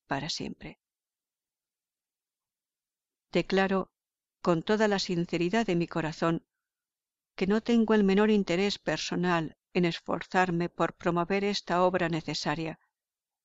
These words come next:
y que no me impulsa otro motivo que el bien público de mi patria,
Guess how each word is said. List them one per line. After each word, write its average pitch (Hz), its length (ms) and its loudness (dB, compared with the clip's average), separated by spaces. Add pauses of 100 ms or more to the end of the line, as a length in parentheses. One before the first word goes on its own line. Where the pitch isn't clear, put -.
(680)
y 175 120 -2
que 175 160 0
no 196 120 6
me 220 120 6
impulsa 208 640 2
otro 196 260 0
motivo 180 560 0 (460)
que - 140 2
el 160 140 2
bien 185 260 4
público 175 420 0
de 160 100 0
mi 165 120 2
patria, 170 520 -4